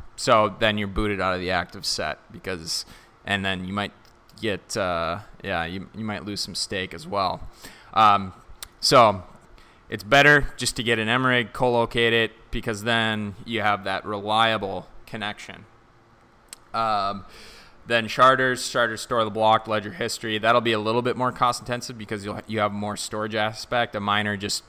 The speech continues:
you know, like I said, mines blocks. Um,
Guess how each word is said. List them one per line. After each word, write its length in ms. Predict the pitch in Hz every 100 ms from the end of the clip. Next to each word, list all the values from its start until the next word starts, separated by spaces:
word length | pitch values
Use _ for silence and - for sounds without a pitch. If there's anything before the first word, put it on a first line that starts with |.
| - - -
you 120 | 95
know, 100 | 95 - -
like 200 | 92 95
I 20 |
said, 240 | - 101
mines 380 | 98 95 101 95
blocks. 580 | - 90 95 123 - - - - - -
Um, 280 | 104 95